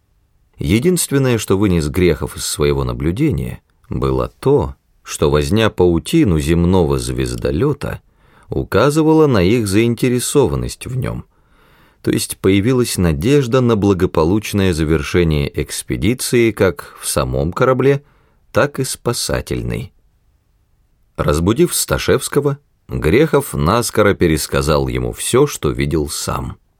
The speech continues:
и попросился расположиться на отдых в кабине.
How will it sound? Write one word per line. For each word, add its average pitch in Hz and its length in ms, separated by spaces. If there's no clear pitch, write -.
и 165 120
попросился 127 720
расположиться 78 720
на 64 200
отдых 76 440
в - 60
кабине. 60 600